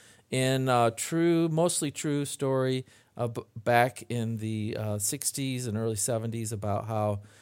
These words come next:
Ford was competing, uh, against Ferrari in, over in Europe, and all the travails of trying to come up with the right kind of car. A great movie, a guy movie in a lot of ways, but my wife really enjoyed it.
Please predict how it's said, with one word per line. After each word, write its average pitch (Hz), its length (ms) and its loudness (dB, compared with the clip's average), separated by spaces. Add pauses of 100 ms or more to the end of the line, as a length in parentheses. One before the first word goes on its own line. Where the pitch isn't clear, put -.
(240)
Ford 131 340 4
was 110 140 -2
competing, 120 760 -4 (380)
uh, 101 420 0
against 107 400 -2
Ferrari 113 520 4
in, 101 280 -4
over 101 220 -2
in 101 80 0
Europe, 117 400 2
and 104 420 -2 (480)
all 120 200 2
the 110 100 -4
travails 117 600 2
of 104 80 -4
trying 117 200 -6
to 107 80 -4
come 117 200 -4
up 107 160 -4
with 113 120 -8
the 107 80 -4
right 107 240 2
kind 113 200 -4
of 101 60 -6
car. 107 500 -2
A 107 60 -8
great 139 460 -2
movie, 139 680 -2 (180)
a 113 100 -4
guy 139 320 6
movie 143 240 0
in 120 60 2
a 117 80 0
lot 175 200 4
of 190 60 0
ways, 131 220 0
but 147 120 -4
my 196 180 -4
wife 165 320 -2
really 160 300 -4
enjoyed 139 420 -2
it. 185 160 -6